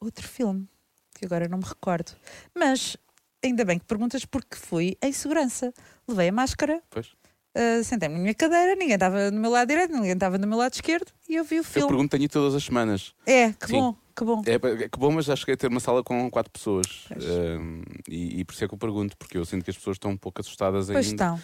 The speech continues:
Speaker 2: Eu não senti desconforto, mesmo quando estive numa sala com mais pessoas.
Speaker 1: Sim.
Speaker 2: Já nem sei qual é que foi o filme.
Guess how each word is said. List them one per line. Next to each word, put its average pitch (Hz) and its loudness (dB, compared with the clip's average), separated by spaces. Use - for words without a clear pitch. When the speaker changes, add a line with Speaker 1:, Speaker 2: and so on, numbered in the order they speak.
Speaker 2:
Eu 107 2
não 107 2
senti 104 -2
desconforto, - -4
mesmo 104 -4
quando 107 -2
estive 101 -6
numa 110 -2
sala 104 0
com 107 -6
mais 104 -4
pessoas. 92 -12
Speaker 1:
Sim. 175 -6
Speaker 2:
Já 104 -2
nem 104 -2
sei 104 -8
qual 107 -6
é - -4
que - -14
foi 95 -6
o - -6
filme. 87 -12